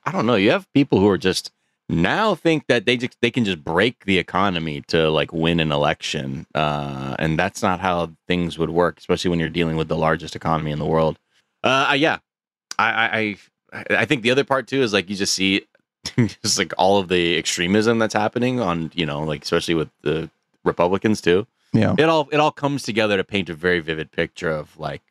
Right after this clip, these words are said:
Speaker 1: oh, yeah, yeah, them motherfuckers, I don't know if they can pay their bills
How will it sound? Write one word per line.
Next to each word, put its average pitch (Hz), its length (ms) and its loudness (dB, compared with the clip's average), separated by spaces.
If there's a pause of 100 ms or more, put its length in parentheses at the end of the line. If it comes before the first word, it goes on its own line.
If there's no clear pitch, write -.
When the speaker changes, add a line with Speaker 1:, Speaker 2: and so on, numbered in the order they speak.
(140)
Speaker 1:
oh, 120 400 2
yeah, 80 420 -2
yeah, 73 300 -12
them 120 200 0
motherfuckers, 160 480 -6
I 196 120 0
don't 370 120 2
know 330 140 4
if - 80 -2
they 190 140 2
can 135 180 0
pay 135 220 2
their 101 180 4
bills 85 640 0